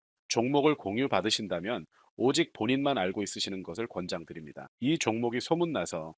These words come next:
다시 개미들이 대거 달려들기 시작한다면 세력들이 또 가격을 급락시킬 수 있기 때문입니다. 가끔 이런 질문을 하시는 분들이 계십니다.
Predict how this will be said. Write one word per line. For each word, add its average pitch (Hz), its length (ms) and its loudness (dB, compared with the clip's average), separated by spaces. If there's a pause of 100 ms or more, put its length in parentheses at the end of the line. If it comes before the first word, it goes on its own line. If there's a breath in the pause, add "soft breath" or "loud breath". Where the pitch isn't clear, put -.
(320)
다시 120 320 4
개미들이 139 480 0
대거 123 300 0
달려들기 101 480 -2
시작한다면 90 760 -4 (300 soft breath)
세력들이 196 680 4
또 185 180 4
가격을 107 420 0
급락시킬 110 540 -2
수 - 120 -8
있기 87 160 -12
때문입니다. 117 600 -6 (260)
가끔 117 400 2
이런 127 220 2
질문을 98 380 -4
하시는 127 320 -4
분들이 95 300 -8
계십니다. 78 600 -8